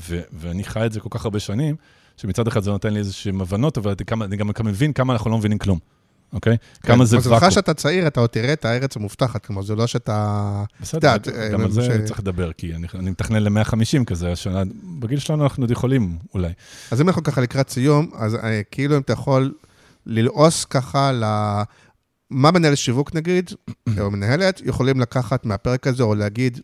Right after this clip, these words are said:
Speaker 2: "מה אני יכול לעשות עכשיו, חוץ מלשמוע", כי, כי זה לא באמת עתידן, כמו שאמרת, זה מין עתיד קרוב, וחלקו נמצא עכשיו. מה עכשיו אני יכול לעשות, לתכנן, לראות, ליזום,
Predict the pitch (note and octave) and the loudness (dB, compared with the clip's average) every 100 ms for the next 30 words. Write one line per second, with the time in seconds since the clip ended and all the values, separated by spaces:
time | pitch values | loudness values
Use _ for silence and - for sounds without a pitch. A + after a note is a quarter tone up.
0 | - B2 C3+ C#3 A#2+ C3 A#2 - - - | -6 0 2 2 0 0 0 -2 -6 -2
1 | C#3+ C#3+ C#3+ A2 C3+ - A#2+ A2 - A#2+ | 2 2 2 0 -2 0 -2 -2 -4 -4
2 | B2 A#2 A2+ - _ _ _ _ _ _ | -2 -2 -4 -10 _ _ _ _ _ _
3 | _ _ C#3+ C3+ B2+ D#3+ G#3 F#3 - - | _ _ -10 -4 2 2 2 0 -2 -6
4 | B2 B2+ A2 A2+ - G2 F#2+ G#2 G2+ C3 | 0 0 0 -6 -6 -6 -6 -8 -6 -4
5 | E3 E3 E3 E3+ F3+ - _ _ B2+ - | -6 -8 -8 -10 -14 -18 _ _ -12 -4
6 | D#3+ - C#3+ E3+ F3+ D#3+ C#3 D#3 D3+ C#3+ | -6 -2 0 2 2 0 0 0 0 -2
7 | A#2+ - G#2 F#2+ - - - _ - B2+ | 0 0 0 -4 -16 -20 -20 _ -2 4
8 | D3+ - - D#3+ C3 A2+ A2 G#2+ G2+ - | 4 4 6 6 6 2 0 0 -2 0
9 | A#2+ A2+ G#2 - - A#2+ B2 A#2 G#2+ G#2 | 2 2 -2 -8 -6 -2 0 0 -2 -6
10 | - C3 B2+ A#2 - G#2 G2+ A#2+ B2+ B2 | -4 2 2 2 -2 -6 0 4 4 4
11 | A#2+ A#2 | 0 -6